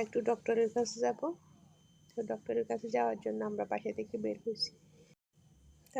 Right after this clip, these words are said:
আমাদের অ্যাপয়েন্টমেন্ট নয়টায়, তো আমরা সাতটা তিরিশ মিনিটে বের হয়েছি বাসা থেকে, কারণ ওখানে গিয়ে ওখানে অনেক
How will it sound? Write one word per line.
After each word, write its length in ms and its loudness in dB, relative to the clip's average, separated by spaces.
আমাদের 320 8
অ্যাপয়েন্টমেন্ট 560 4
নয়টায়, 360 2
তো 160 0
আমরা 240 2
সাতটা 300 2
তিরিশ 220 0
মিনিটে 360 0
বের 160 0
হয়েছি 280 2
বাসা 260 2
থেকে, 220 -2
কারণ 240 0
ওখানে 260 2
গিয়ে 260 4
ওখানে 240 2
অনেক 280 2